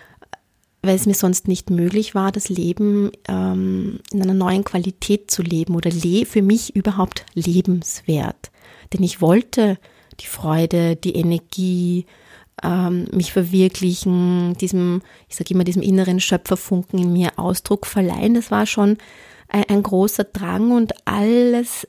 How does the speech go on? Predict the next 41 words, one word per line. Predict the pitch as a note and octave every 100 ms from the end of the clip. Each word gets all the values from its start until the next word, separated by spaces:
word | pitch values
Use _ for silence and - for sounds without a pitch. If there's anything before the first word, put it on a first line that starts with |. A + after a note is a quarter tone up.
| -
wenn | - A3
ich | A3
dem | - A3
nicht | A#3+ -
gefolgt | G#3 - F3 E3+ F#3 - -
bin, | F#3 B3+
das | B3+ -
hat | G3
sich | A#3 G#3+
eben | G3+ G#3+
so | G3+
angefühlt, | - F#3 A#3 A#3 G#3+ G3
dass | F#3+
ich | F#3+
eben | F#3 F3+
nicht | A3 - -
meiner | F3 E3+
Berufung | - F#3 F#3 - F#3 F#3+
folge, | - F3+ F3 G3 A3 - - - - - _ _
hat | - F3 G3
mich | F#3+
innerlich | G3 F#3 F3+ F#3
einfach | F3 E3+ F3+
sehr | - F3
traurig | - E3 F3 G3+ G3+
gemacht | - F3+ F3 E3+ - F3+
und | E3
leer | F3 E3 F3 F#3 F3+
und | F3
kraftlos | - D#3 F3+ - G#3 G#3 G#3 G3+
und | F#3+ F#3+ - - - - - -
mich | F#3+ -
immer | G#3+ A#3 G#3+
wieder | G#3
hinterfragen | G#3 G3 F#3 F3+ F#3+
lassen, | F#3+ F#3+ G#3 F#3+
warum | F3 F#3
ich | F#3+ F3
eigentlich | F3 F3 E3
hier | E3+ F3+
bin. | F#3 D#3+ D#3